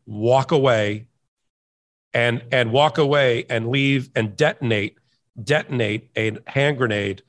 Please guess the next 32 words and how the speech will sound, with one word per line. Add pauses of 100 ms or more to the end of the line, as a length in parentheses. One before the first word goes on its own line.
(160)
in
the
face
of
the
client
on
the
way
out,
which
was (300)
everything
that's
in
all
of
the
financial
reporting, (480)
banks, (340)
lenders, (340)
investors, (340)
anybody
else
that
was
relying
on
these
financial
statements,